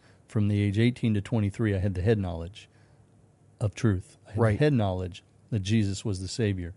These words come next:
Speaker 2: Right.
Speaker 1: But I was unwilling
Speaker 2: Right.
Speaker 1: to repent. I, I
Speaker 2: Right.
Speaker 1: didn't want to at the time. I,
Speaker 2: Right.
Speaker 1: I was enjoying my life, my lifestyle. I didn't want to change it until I finally realized I was broken by my sin. And then I repented, and the rest is history, but it took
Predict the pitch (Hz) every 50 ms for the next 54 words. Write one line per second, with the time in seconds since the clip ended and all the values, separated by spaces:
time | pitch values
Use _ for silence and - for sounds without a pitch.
0 | - - - - - 113 107 101 - - 120 101 92 98 104 101 107 104 107 107
1 | 107 101 92 104 101 95 98 104 117 113 104 92 92 90 90 87 - - - -
2 | 120 117 110 - 107 92 92 - - - 107 90 - - - - 143 117 104 -
3 | 107 117 120 117 104 101 107 110 117 131 139 - - 113 101 92 - 104 - -
4 | 107 95 92 98 104 110 107 - - 117 117 107 - - - - - - 127 117
5 | 107 104 98 110 107 107 101 117 123 127 120 120 117 113 110 113 110 110 110 113
6 | 113 117 113 113 - - 113 107 104 104 107 107 110 110 107 - - 123 110 107
7 | 104 104 101 104 101 104 107 113 110 107 104 104 104 98 - - 123 117 117 110
8 | 107 104 98 98 98 98 - 110 104 98 95 - - - - - - - 117 -
9 | - 120 113 110 104 101 104 107 107 104 98 95 98 98 92 - 95 87 92 87
10 | 85 87 87 98 101 101 98 - 98 92 92 92 92 90 90 87 87 90 101 -
11 | - 101 95 87 87 90 104 139 - _ - - - 98 110 135 139 127 117 120
12 | 113 - - 135 120 - - 117 110 - - - - - - - 127 107 101 101
13 | 104 101 95 - - 98 - - 165 160 - - - 117 104 98 107 104 101 101
14 | - - - - 165 147 120 - - -